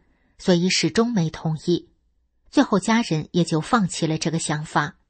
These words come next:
但由于家庭生活需要，我得外出打工挣钱。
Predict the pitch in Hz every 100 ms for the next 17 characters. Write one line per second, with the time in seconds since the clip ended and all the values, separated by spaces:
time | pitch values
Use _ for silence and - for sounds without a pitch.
0 | _ _ _ _ _ _ _ 285 247 240
1 | 247 262 262 - 160 - 233 - 160 -
2 | 165 170 156 - - 175 160 175 170 -
3 | 220 233 160 - 165 165 165 151 - 156